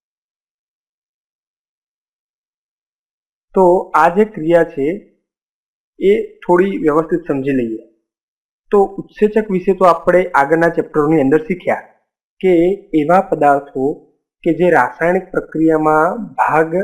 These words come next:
લેતા નથી, પરંતુ એની સાથે સંકળાયેલા હોય, ત્યારે રાસાયણિક પ્રક્રિયાનો વેગ વધારે અને પ્રક્રિયાના અંતે પોતાના મૂળ સ્વરૂપમાં પાછા મળે તેવા પદાર્થોને ઉત્સેચક તરીકે ઓળખવામાં આવે છે.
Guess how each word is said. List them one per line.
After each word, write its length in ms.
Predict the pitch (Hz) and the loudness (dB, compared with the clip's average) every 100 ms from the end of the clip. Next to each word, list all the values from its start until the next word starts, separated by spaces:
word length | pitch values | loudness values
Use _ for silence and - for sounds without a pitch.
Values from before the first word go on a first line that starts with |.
| 277 _ - | -6 _ -4
લેતા 340 | 143 143 160 | -4 -2 -2
નથી, 580 | 165 165 139 - _ _ _ _ - | 0 -2 -6 -10 _ _ _ _ -6
પરંતુ 300 | 151 160 160 | -2 -2 0
એની 160 | 165 170 | 0 0
સાથે 240 | 156 156 | -4 -8
સંકળાયેલા 640 | 165 147 143 175 170 139 | -6 -4 0 2 2 0
હોય, 260 | 131 135 143 | -2 -2 -4
ત્યારે 340 | - 156 151 | -4 -2 0
રાસાયણિક 580 | 139 120 - 170 196 202 | 2 0 0 -2 -2 -4
પ્રક્રિયાનો 460 | 156 - 156 156 147 | -8 -2 -2 0 0
વેગ 260 | 131 139 | 0 -2
વધારે 360 | 131 123 139 110 - _ _ _ _ _ | -2 -2 -4 -6 -10 _ _ _ _ _
અને 160 | 160 196 | -4 -4
પ્રક્રિયાના 720 | 196 165 - 185 208 202 208 | -2 -6 -4 -4 0 2 2
અંતે 460 | 208 175 165 180 | 0 -4 -2 -2
પોતાના 440 | 180 180 160 165 160 | -2 -2 -2 0 0
મૂળ 340 | 151 156 185 | 0 0 0
સ્વરૂપમાં 720 | 202 - 160 160 160 151 135 | -2 0 0 0 -2 -2 -2
પાછા 540 | 151 - 165 - - 190 | -2 0 0 0 -4 0
મળે 200 | 143 120 - _ _ _ _ | 0 -2 -8 _ _ _ _
તેવા 200 | 160 175 | 0 0
પદાર્થોને 580 | 180 165 151 147 156 156 | 0 0 0 0 -4 -4
ઉત્સેચક 680 | 175 - _ - 175 190 - | -6 -12 _ -6 -4 -4 -2
તરીકે 440 | 156 151 160 - | -4 -2 -6 -6
ઓળખવામાં 640 | - 156 165 151 143 143 143 | -2 -2 0 -2 0 -2 -4
આવે 360 | 120 123 123 135 - _ _ _ _ _ _ | -4 -6 -6 -8 -12 _ _ _ _ _ _
છે. 460 | - 120 - _ | -8 -8 -10 _